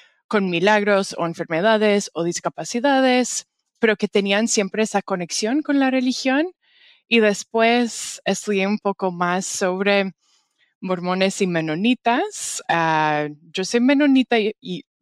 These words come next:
no así tradicional como hay menonitas en México, pero tengo familiares que viven como en Chihuahua, Durango, Zacatecas, que viven su estilo de vida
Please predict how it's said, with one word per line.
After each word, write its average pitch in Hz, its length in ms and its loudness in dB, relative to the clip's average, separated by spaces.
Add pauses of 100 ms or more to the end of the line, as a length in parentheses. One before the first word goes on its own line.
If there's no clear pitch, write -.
no 196 300 2
así 214 240 0
tradicional 175 640 0
como 165 220 -4
hay 160 200 0 (100)
menonitas 165 600 -4
en 240 120 4
México, 294 480 2
pero 202 180 0
tengo 214 280 2
familiares 196 1000 0
que 202 160 4
viven 185 640 2
como 170 200 -10
en 170 60 -4
Chihuahua, 170 600 2
Durango, 165 420 -2
Zacatecas, 226 720 0
que - 140 0
viven 185 320 2
su 214 220 0
estilo 180 360 0
de 185 120 2
vida 190 420 4